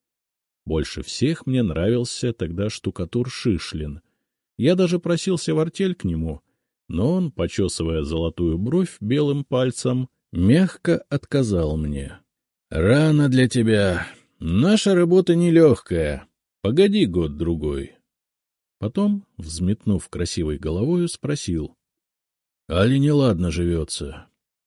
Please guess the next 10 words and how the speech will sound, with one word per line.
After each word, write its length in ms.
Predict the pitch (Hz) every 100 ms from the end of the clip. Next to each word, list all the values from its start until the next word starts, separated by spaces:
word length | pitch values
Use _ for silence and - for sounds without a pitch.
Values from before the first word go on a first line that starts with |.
| -
Ну, 320 | 92 143 165
ничего, 560 | 156 156 151 160 143 90
потерпи. 640 | 90 127 120 - 90 73 - _ _ _ _ _
Сожмись 680 | - - 82 95 143 156 -
крепче 500 | - 139 92 - 82
в 80 | -
самом 380 | 92 95 85
себе. 480 | - 87 82 78 71 _ _ _ _ _ -
Тогда 420 | 78 76 92 131
стерпишь». 800 | - - 82 76 - 65 -